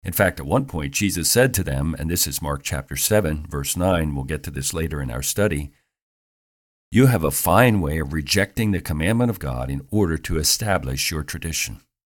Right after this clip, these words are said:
So, because Jesus and his disciples didn't keep the law exactly the way the Pharisees thought it should be kept, they said they were guilty of violating the law. And then Jesus responded by appealing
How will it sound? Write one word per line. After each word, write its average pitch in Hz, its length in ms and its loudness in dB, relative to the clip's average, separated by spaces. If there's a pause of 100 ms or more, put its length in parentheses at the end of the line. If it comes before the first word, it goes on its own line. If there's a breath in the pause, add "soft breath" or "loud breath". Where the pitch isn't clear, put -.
(920)
So, 120 280 6
because 107 460 2
Jesus 120 480 4
and 87 180 2
his 87 180 0
disciples 90 580 0
didn't 113 400 0
keep 101 280 -2
the 80 100 -6
law 76 300 -2
exactly 85 520 -2
the 80 120 -6
way 78 180 0
the 71 100 -4
Pharisees 80 600 0
thought 73 200 -4
it 62 120 -8
should - 140 -6
be 64 100 -8
kept, 120 500 -4 (920)
they 104 220 4
said 60 580 0
they 80 120 -2
were 73 140 -2
guilty 69 560 -4 (120)
of 73 120 -4
violating 65 460 -2
the 65 100 -4
law. 78 340 -6 (1400)
And 95 140 2
then 87 120 4
Jesus 85 420 2
responded 80 680 2
by 73 200 0
appealing 80 840 0